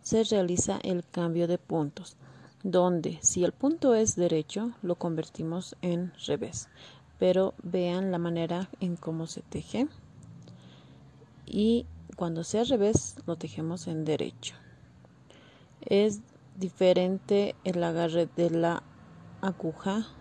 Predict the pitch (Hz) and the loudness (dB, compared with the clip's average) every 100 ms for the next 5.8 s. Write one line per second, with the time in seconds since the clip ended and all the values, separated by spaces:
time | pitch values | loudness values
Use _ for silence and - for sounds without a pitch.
0 | - - - 170 160 170 170 160 151 160 | -20 -14 0 2 2 0 0 -2 -4 -4
1 | 156 151 - - - - - - - - | -4 -4 -6 -8 -12 -12 -20 -18 -18 -16
2 | - 175 180 185 180 175 185 185 196 165 | -2 2 4 4 2 0 -2 -2 -2 -2
3 | 160 160 196 254 - - - - - - | -4 -4 -4 -4 -6 -20 -20 -20 -20 -20
4 | - - 240 277 277 240 226 - - 196 | -12 0 4 4 4 2 2 -2 -2 -4
5 | - 170 175 196 175 165 170 185 | -2 -2 -2 -2 0 0 0 -2